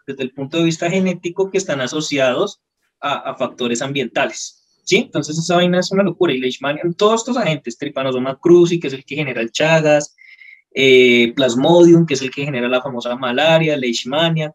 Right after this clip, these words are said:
con las leishmaniasis, parásitos intestinales. Es increíble ver que Escherichia coli ahorita es una de las bacterias que tiene mayor porcentaje de resistencia a casi toda la gama de medicamentos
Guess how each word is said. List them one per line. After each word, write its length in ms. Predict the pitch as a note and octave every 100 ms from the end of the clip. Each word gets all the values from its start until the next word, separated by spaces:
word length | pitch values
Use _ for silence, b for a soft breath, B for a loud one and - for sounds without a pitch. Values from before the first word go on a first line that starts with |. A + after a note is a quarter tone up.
| _
con 120 | C3
las 120 | B2+
leishmaniasis, 760 | B2 A#2+ A#2+ B2 D3+ - E3 -
parásitos 540 | C#3+ B2+ A#2+ B2 C#3
intestinales. 1000 | D3 _ B2+ - A#2 C3+ D#3 D3+ D3 - B B B _
Es 140 | C#3
increíble 540 | D#3+ D#3+ E3+ D3 C#3 C#3+
ver 220 | C#3+ D3
que 300 | D3 D3+ - -
Escherichia 640 | C#3+ - C3+ A#2+ C#3 -
coli 380 | - B2 C#3 E3+ _ _ _ _
ahorita 500 | F#3+ F3+ C#3 C#3+ D#3+ D#3+
es 120 | D3+
una 140 | D3+
de 80 | D3
las 180 | D#3 D#3+
bacterias 540 | D#3+ D#3+ - B2+ B2
que 160 | - D3+
tiene 260 | - B2+ B2+
mayor 480 | C#3+ D3 C3+ C3 -
porcentaje 500 | D3+ E3 E3 C3+ C3+
de 60 | C#3+
resistencia 640 | D3+ E3 - C3 E3 E3+
a 140 | E3+ -
casi 280 | D3 C3+ _
toda 180 | C#3+ D3
la 140 | D3+
gama 300 | D3 B2+ C3
de 80 | D3
medicamentos 920 | D#3 D#3 D#3 B2+ B2+ B2 F3 -